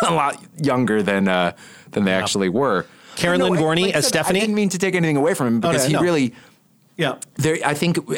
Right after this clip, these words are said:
Speaker 1: and I think what is, you know, it's a question about what does acting really mean. Like, he knew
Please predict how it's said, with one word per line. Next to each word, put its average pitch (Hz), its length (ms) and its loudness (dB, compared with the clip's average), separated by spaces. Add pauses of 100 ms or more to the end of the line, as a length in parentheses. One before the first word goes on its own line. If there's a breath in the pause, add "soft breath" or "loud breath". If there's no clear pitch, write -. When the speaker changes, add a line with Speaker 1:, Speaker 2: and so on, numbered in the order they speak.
Speaker 1:
and 139 160 2
I - 20 -2
think 135 160 -2
what 127 100 0
is, 135 140 0
you 120 60 2
know, 110 100 2
it's 104 140 -2
a 98 100 -8
question 120 300 0
about 98 80 2
what 104 100 2
does - 260 -2
acting 101 320 0
really 95 200 0
mean. 107 360 0 (160)
Like, 104 200 -4
he 113 400 0
knew 110 420 2